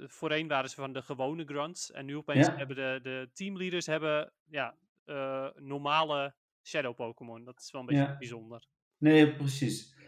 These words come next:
Speaker 2: Ehm, dat idee had ik ook, maar goed, oké. Ik vind het nog leuk, hoor, om, eh, Shadow Shinies te hebben. Ik heb er twee, dus ik, ik doe daar toch ook wel wat meer mijn best voor. Ehm,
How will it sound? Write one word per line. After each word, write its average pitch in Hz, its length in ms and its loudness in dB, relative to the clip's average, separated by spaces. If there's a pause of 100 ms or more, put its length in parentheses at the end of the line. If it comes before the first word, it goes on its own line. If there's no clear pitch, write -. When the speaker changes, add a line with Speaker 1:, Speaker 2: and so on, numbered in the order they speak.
(360)
Speaker 2:
Ehm, 127 420 4
dat 123 200 2
idee 120 200 6
had 117 140 4
ik 113 120 0
ook, 104 200 4
maar 98 260 4
goed, - 260 -6
oké. - 180 -12
Ik 95 300 -8
vind 147 140 8
het 135 80 4
nog 135 120 8
leuk, 131 240 8
hoor, 127 300 6
om, 123 200 0
eh, 113 80 2
Shadow 113 280 2
Shinies 104 320 0
te 107 60 0
hebben. 107 180 2
Ik - 60 2
heb 123 100 2
er 110 120 -2
twee, 98 260 -2
dus 113 160 -4
ik, 110 120 -8
ik 117 200 -8
doe 123 120 -2
daar 117 160 2
toch 123 140 -4
ook 123 160 2
wel 113 180 4
wat 110 160 0
meer 110 160 -2
mijn 107 140 -2
best 101 200 -2
voor. - 360 -6 (520)
Ehm, 120 840 -4